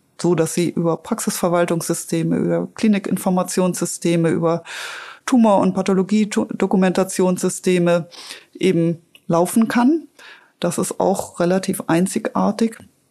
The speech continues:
Und, ähm, insofern,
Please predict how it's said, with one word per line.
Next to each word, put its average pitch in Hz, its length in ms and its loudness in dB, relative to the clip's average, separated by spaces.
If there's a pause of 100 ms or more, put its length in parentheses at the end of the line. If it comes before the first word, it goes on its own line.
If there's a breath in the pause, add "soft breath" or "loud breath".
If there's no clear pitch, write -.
(1500 loud breath)
Und, 196 360 0
ähm, 180 480 2
insofern, 185 760 0